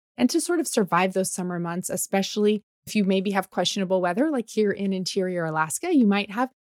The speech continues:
fires or floods that keep you from doing outdoor things. In Alabama,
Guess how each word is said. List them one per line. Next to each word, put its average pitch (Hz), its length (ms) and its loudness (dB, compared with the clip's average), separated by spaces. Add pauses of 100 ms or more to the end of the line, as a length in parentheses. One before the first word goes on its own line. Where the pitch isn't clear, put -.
(220)
fires 196 560 4
or 240 220 2
floods 349 460 0
that 208 120 2
keep 202 180 0
you 208 80 0
from 202 160 0
doing 190 220 0
outdoor 180 320 0
things. 277 380 2
In 196 300 2 (280)
Alabama, 277 540 4